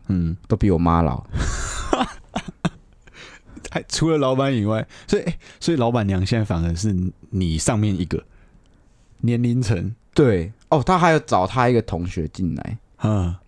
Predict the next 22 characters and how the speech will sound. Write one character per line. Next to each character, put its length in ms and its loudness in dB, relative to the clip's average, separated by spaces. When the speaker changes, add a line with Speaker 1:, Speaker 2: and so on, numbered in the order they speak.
Speaker 2:
就 100 4
是 140 2
那 100 4
个 140 4
同 180 2
学， 160 2
就 140 4
是， 220 2
<laughs> 40 0
那 80 6
个 60 6
同 160 4
学 120 6
可 60 4
能 100 2
一 120 4
个 80 6
礼 100 4
拜 180 4
来 180 2
两 260 -2
天 180 -2